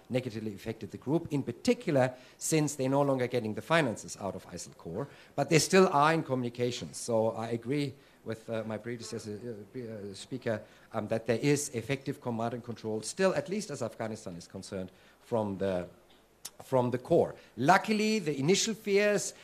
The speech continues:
that now that Iraq and Syria, uh, the battle is over, all the remaining four, or many of the remaining foreign fighters, in particular from Central Asia, would now,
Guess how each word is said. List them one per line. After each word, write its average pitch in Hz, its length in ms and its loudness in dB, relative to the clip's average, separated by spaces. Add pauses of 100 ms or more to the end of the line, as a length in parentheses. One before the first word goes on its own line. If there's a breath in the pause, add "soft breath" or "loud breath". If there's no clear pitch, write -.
(160 loud breath)
that 123 180 -2
now 165 300 6
that 147 200 0
Iraq 131 300 2
and 113 80 -4
Syria, 151 420 4
uh, 127 800 2
the 127 80 0
battle 120 260 -4
is 107 160 -4
over, 180 400 8
all 170 320 6
the 165 100 0
remaining 147 400 0
four, 131 200 2
or 107 80 2
many 196 360 4
of 185 120 -2
the 165 80 -4
remaining 156 320 -2
foreign 139 320 -4
fighters, 139 380 -4
in 113 60 -10
particular 175 380 -6
from 139 160 -4
Central 123 300 -4
Asia, 123 180 0
would 135 200 -6
now, 156 400 2